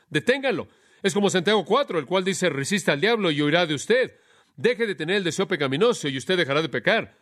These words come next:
Dice usted, "Pero ¿cómo dejas el deseo pecaminoso? ¿Cómo puedes detenerlo?". Bueno, vayamos a Romanos trece catorce, y aquí hay otro mandato muy simple, al final del versículo, "Y no proveáis para la carne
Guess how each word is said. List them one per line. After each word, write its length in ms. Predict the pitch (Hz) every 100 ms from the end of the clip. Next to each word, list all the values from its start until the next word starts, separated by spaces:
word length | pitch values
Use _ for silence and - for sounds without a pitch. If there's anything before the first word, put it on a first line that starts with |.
| _
Dice 300 | 139 170 180
usted, 200 | - 185
"Pero 180 | 165 143
¿cómo 500 | 233 262 247 233 - _ _
dejas 840 | - 120 220 - 208 202 190 - _ _ _ -
el 120 | 147
deseo 240 | 147 190
pecaminoso? 680 | 185 165 165 185 226 - -
¿Cómo 280 | 185 220 220
puedes 220 | 214 196
detenerlo?". 680 | 180 180 185 254 185 - _
Bueno, 240 | - 175 208
vayamos 340 | 151 165 180
a 40 | 165
Romanos 280 | 139 170
trece 200 | - 127
catorce, 380 | 139 143 247 165
y 40 | 135
aquí 180 | 131
hay 160 | 170 165
otro 220 | 170 160
mandato 320 | 139 131 -
muy 160 | 135 190
simple, 440 | - 127 113 165 - - -
al 120 | 143
final 220 | 147 190
del 100 | 175
versículo, 600 | 135 123 202 147 135 156 - _ _
"Y 80 | 143
no 160 | 156 202
proveáis 420 | 190 160 190 220
para 180 | 156 139
la 120 | 131
carne 580 | - 196 143 131 139